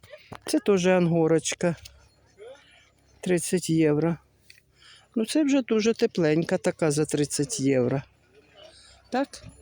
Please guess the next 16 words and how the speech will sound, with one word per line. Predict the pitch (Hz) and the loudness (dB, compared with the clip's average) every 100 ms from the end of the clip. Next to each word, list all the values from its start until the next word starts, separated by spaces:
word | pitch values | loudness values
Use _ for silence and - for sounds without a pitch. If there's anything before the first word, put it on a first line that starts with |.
| - - - - - - | -20 -20 -20 -20 -20 -4
Куртки | 247 185 - - 180 | 2 2 0 0 2
які | 170 - | 2 0
здорові, | 170 156 170 165 160 151 156 - | -4 0 2 4 4 4 0 0
дітські | 170 254 - - 147 | 0 0 -2 -4 -4
здорові | 139 165 175 196 180 - | 0 0 2 2 0 -4
курточки. | 180 180 - - - - - _ _ _ _ _ _ | -6 -8 -10 -12 -12 -12 -14 _ _ _ _ _ _
Там | - 233 | -4 -4
сумочки. | - 190 151 131 - - 165 160 _ _ _ _ - - - - _ | -2 -2 0 -2 -6 -4 -6 -6 _ _ _ _ -20 -20 -20 -20 _
Дуже | 190 214 214 | -2 0 -2
цікаво | - 220 - 175 170 170 | -2 -4 0 0 2 0
подивитися. | - 170 175 156 151 - 151 - 151 151 _ _ _ _ _ _ - - _ _ 285 302 _ _ 381 285 269 254 - - - - - - | 0 0 2 2 2 0 -4 -2 -4 -4 _ _ _ _ _ _ -20 -20 _ _ -20 -20 _ _ -20 -20 -20 -20 -20 -20 -20 -20 -20 -4
Ну, | 403 381 269 165 | 2 4 6 4
от | 147 | 4
яке | 160 147 143 131 | 2 2 0 0
ті. | - 131 - _ _ - - - - _ _ _ | -2 -4 -6 _ _ -20 -20 -20 -20 _ _ _
Так, | - | -10